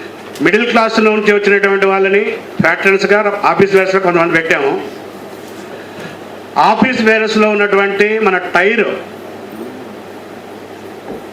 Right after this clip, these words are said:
మన టైర్ సభ్యులు, మన టైర్ ఆఫీస్ బేరర్ టైర్స్లో ఉన్నటువంటి నలుగురిని ఇందులో పెట్టాము.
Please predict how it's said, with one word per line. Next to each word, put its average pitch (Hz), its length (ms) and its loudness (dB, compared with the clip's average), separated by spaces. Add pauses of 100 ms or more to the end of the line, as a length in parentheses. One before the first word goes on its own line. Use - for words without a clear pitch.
(180)
మన 185 100 2
టైర్ 196 460 0
సభ్యులు, 196 500 2 (360)
మన 175 300 2
టైర్ 202 180 2
ఆఫీస్ 214 340 0
బేరర్ 208 320 2
టైర్స్లో 202 360 4
ఉన్నటువంటి 202 680 2 (580)
నలుగురిని 190 680 2 (160)
ఇందులో 165 180 4
పెట్టాము. 175 720 0